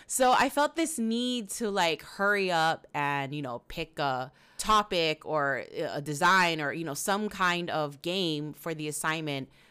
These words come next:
just so I can move forward with something and start coding. So what I did was I ended up choosing an old project I did for the summer.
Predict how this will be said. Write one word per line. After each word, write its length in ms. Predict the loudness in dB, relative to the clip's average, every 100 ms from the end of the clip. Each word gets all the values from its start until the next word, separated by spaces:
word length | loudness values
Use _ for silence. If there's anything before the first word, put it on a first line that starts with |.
| _
just 280 | 0 0 2
so 160 | 2 4
I 140 | 2
can 300 | 0 -4 -4
move 180 | 0 0
forward 480 | 0 -2 -2 -6 -12 _ _ -6
with 240 | -4 -2
something 440 | -2 -4 -4 -6 -6
and 80 |
start 240 | -4 -4 -4
coding. 440 | -4 -6 -6 -14
So 380 | -6 2 2 2 -6 -20 -20 -20 _
what 160 | 0 4
I 100 | 4
did 240 | 2 0
was 360 | 2 2 2 2
I 180 | 2 2
ended 340 | 2 0 2
up 360 | 4 4 0 -4 _ _ _ _
choosing 720 | -4 -2 0 -2 -2 -2 0
an 160 | -2 2
old 280 | 4 4 2
project 580 | 0 2 2 2 -2 0
I 100 | -2
did 400 | -2 0 0 -2
for 220 | -4 -6
the 80 | -4
summer. 640 | -4 -2 -2 -2 -6 -8